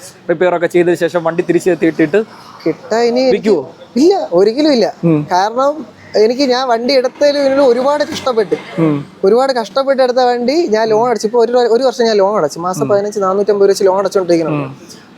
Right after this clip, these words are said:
Speaker 2: ഫിനാൻസ് ഇട്ടതേ നഷ്ടത്തിലാണ്. കാരണം അടച്ചു
Speaker 1: ഉം.
Speaker 2: വരുമ്പോ എനിക്ക് എട്ട് ലക്ഷം രൂപ ആവണുണ്ട്.
Speaker 1: ഉം.
Speaker 2: വണ്ടി ആറര അടുപ്പിച്ചായി.
Speaker 1: ഉം.
Speaker 2: പലിശ, നല്ല പലിശ ഉണ്ട്. അതൊന്നും
Speaker 1: ഉം.
Speaker 2: നോക്കാതെയാണ് വണ്ടി എടുത്തത്. അതുകൊണ്ട് തീർച്ചയായും വിൽക്കൂല.
Speaker 1: വിൽക്കൂല.
Speaker 2: കാരണം
Speaker 1: ഉം.
Speaker 2: ഒരുപാട് വർഷങ്ങളിലെ ആഗ്രഹം കൊണ്ടെടുത്ത വണ്ടി
Speaker 1: ഉം.
Speaker 2: ഒരു ഇടി കഴിഞ്ഞിട്ട് കാര്യമില്ല. നമുക്ക്
Speaker 1: ഉം.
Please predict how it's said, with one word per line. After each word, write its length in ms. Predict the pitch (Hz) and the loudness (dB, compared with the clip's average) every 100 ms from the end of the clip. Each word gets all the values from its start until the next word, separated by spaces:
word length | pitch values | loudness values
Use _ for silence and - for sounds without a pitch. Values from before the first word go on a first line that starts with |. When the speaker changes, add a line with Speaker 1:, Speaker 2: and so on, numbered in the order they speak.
| - | -6
Speaker 2:
ഫിനാൻസ് 340 | 196 233 277 254 | -2 0 0 -2
ഇട്ടതേ 240 | 254 302 | 0 0
നഷ്ടത്തിലാണ്. 440 | 262 240 254 226 | 0 -2 0 0
കാരണം 300 | 208 214 240 | 0 -2 0
അടച്ചു 200 | 226 147 | -2 0
Speaker 1:
ഉം. 40 | 262 | 0
Speaker 2:
വരുമ്പോ 180 | 247 240 | 0 0
എനിക്ക് 160 | 240 | 0
എട്ട് 200 | 214 269 | -2 -2
ലക്ഷം 260 | 262 262 226 | -2 -2 0
രൂപ 120 | 233 | 0
ആവണുണ്ട്. 360 | 190 156 143 170 | 0 -4 -2 -2
Speaker 1:
ഉം. 160 | 147 | 0
Speaker 2:
വണ്ടി 220 | 214 226 | 0 2
ആറര 300 | 262 214 226 | 2 0 0
അടുപ്പിച്ചായി. 440 | 233 226 226 214 143 - - - - | 0 0 0 -2 -2 -8 -14 -12 -4
Speaker 1:
ഉം. 280 | 151 135 131 - - 233 | -2 -2 -6 -14 -8 -6
Speaker 2:
പലിശ, 240 | 233 269 | -4 -2
നല്ല 420 | 254 240 233 254 | -2 -2 -2 0
പലിശ 260 | 240 240 262 | 0 0 0
ഉണ്ട്. 160 | 190 | 0
അതൊന്നും 200 | 175 202 | 0 0
Speaker 1:
ഉം. 80 | 208 | 0
Speaker 2:
നോക്കാതെയാണ് 380 | 214 277 277 269 | 0 0 -2 0
വണ്ടി 220 | 254 226 | -2 0
എടുത്തത്. 200 | 196 156 | 0 0
അതുകൊണ്ട് 260 | 156 185 165 | 0 0 2
തീർച്ചയായും 320 | 170 233 240 | 2 2 0
വിൽക്കൂല. 380 | 175 - 277 240 254 285 | -2 -2 0 0 0 -2
Speaker 1:
വിൽക്കൂല. 220 | 190 175 | -2 -2
Speaker 2:
കാരണം 360 | 185 196 247 254 - - 170 | -2 -2 -2 -4 -8 -8 -4
Speaker 1:
ഉം. 140 | 143 | 0
Speaker 2:
ഒരുപാട് 380 | 202 226 262 277 | 0 2 2 0
വർഷങ്ങളിലെ 520 | 247 208 247 247 240 | 0 0 0 2 2
ആഗ്രഹം 360 | 226 233 233 240 | 2 2 0 0
കൊണ്ടെടുത്ത 340 | 233 226 220 | 2 0 2
വണ്ടി 340 | 233 214 214 220 | 2 2 0 -2
Speaker 1:
ഉം. 240 | 156 135 131 - - - | -2 -6 -12 -20 -12 0
Speaker 2:
ഒരു 100 | 165 | 2
ഇടി 200 | 170 208 | 2 2
കഴിഞ്ഞിട്ട് 260 | 226 233 247 | 2 0 -2
കാര്യമില്ല. 400 | 262 277 285 233 | -2 -2 0 -2
നമുക്ക് 260 | 226 240 | -2 0
Speaker 1:
ഉം. 300 | 254 147 127 | 0 0 -8